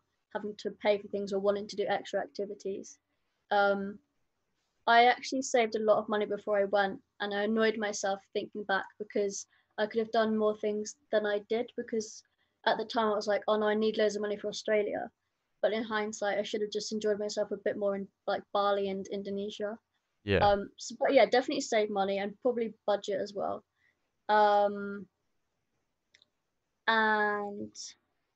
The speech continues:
Speaker 1: wait, what was the question?
Speaker 2: Just in terms, like,
Speaker 1: What
Speaker 2: so it, w-, it, what have you learned from traveling? As in, like, how can someone, if someone's about to do some traveling, what's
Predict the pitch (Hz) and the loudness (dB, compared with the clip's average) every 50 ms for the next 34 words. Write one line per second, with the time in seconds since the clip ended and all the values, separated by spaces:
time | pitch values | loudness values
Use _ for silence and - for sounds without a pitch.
0 | _ - 240 233 247 262 233 262 - 277 269 - 285 277 - - - 339 381 - | _ 4 6 8 8 8 6 6 0 -2 -2 -2 -4 -6 -6 -8 -8 -8 -8 -8
1 | _ _ _ _ - - 160 151 151 - - 175 170 156 - - 135 131 131 127 | _ _ _ _ -10 -6 -4 -4 2 8 10 10 10 10 8 8 8 8 10 10
2 | 139 143 139 127 117 - - _ - - - 85 107 127 113 - - - - 131 | 8 8 8 6 4 2 -4 _ -14 -8 -6 -6 -6 -6 -10 -10 -6 -2 -2 0
3 | 120 117 - _ _ _ _ _ - 135 139 127 123 123 120 120 120 120 113 107 | 0 -2 -4 _ _ _ _ _ -2 0 0 0 0 2 8 8 10 10 8 4
4 | - - 98 - - 110 110 90 98 95 92 90 - - 92 95 95 98 92 90 | -2 -6 0 6 8 8 8 8 6 -2 -2 -2 0 2 2 2 2 0 -2 -2
5 | 87 92 - 71 - 110 110 117 113 110 - 113 107 104 98 95 - - - 110 | -4 -6 -6 -6 -4 2 6 6 6 8 6 0 -2 -2 -8 -10 -6 0 2 4
6 | 104 95 107 104 - 135 127 113 127 117 - - 117 - 117 101 - 120 113 104 | 4 4 4 4 4 6 10 12 12 12 10 8 -2 -4 -4 0 6 6 6 6
7 | 98 92 95 101 101 - - - - | 4 -2 -2 -2 -4 -4 -4 -8 -12